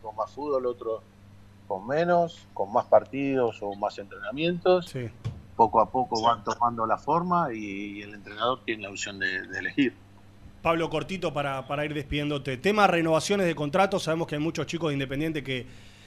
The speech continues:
Speaker 2: que dentro de poco se les terminará. Mencionábamos, por ejemplo, a Barreto, pero hay tantos otros también. ¿Se ha avanzado ya con alguno?
Speaker 1: Sí.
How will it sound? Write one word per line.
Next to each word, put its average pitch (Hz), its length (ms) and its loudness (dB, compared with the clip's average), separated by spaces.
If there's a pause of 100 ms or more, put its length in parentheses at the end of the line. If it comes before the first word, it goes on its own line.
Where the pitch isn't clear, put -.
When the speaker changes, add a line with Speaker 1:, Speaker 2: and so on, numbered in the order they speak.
(160)
Speaker 2:
que 147 100 0
dentro 151 240 2
de 143 120 4
poco 175 200 2
se 156 140 -2
les 143 120 -2
terminará. 147 680 6
Mencionábamos, 131 540 -2
por 139 80 -4
ejemplo, 143 260 0
a 135 40 2
Barreto, 151 360 2
pero 131 160 -2
hay 135 80 0
tantos 143 380 -2
otros 143 180 -4
también. 165 480 0 (160)
¿Se - 180 2
ha 196 40 8
avanzado 196 420 6
ya 190 160 2
con 175 160 2
alguno? 165 480 2
Speaker 1:
Sí. 120 60 6